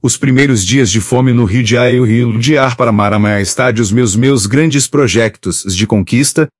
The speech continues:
e atirraram comigo e com os meus sonhos no, nos fundos poeirentos de um jornal, onde me e demônio cento e três e diante que querem quarenta mil réis por mês. Revi provas as do Rio de meio ano,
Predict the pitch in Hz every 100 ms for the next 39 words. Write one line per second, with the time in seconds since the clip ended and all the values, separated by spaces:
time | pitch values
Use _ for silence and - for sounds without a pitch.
0 | _ _ - 160 - 165 113 123 123 117
1 | 123 107 117 135 139 _ _ 127 147 131
2 | 110 127 120 - 110 117 107 92 92 110
3 | 101 - 147 135 - 131 113 113 110 107
4 | 107 113 107 95 82 - - 104 110 113
5 | 82 85 90 95 113 113 113 123 113 -
6 | 101 101 - 107 120 110 113 98 127 139
7 | 147 147 139 135 117 110 107 110 92 98
8 | 92 120 107 92 85 - _ _ _ _
9 | - 120 - _ _ - 156 131 120 120
10 | 117 110 127 113 113 98 110 127 139